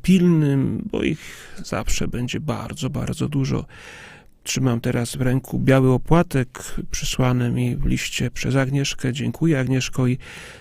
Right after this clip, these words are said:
z całą naszą radiową rodziną chcę teraz się połamać. Przede wszystkim dziękuję, że jesteśmy razem, nie tylko od święta.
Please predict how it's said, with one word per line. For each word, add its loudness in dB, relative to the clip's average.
z -6
całą 4
naszą 4
radiową 6
rodziną 4
chcę -2
teraz 2
się 0
połamać. 0
Przede 4
wszystkim 2
dziękuję, 4
że 4
jesteśmy 4
razem, 0
nie 4
tylko 0
od -2
święta. -4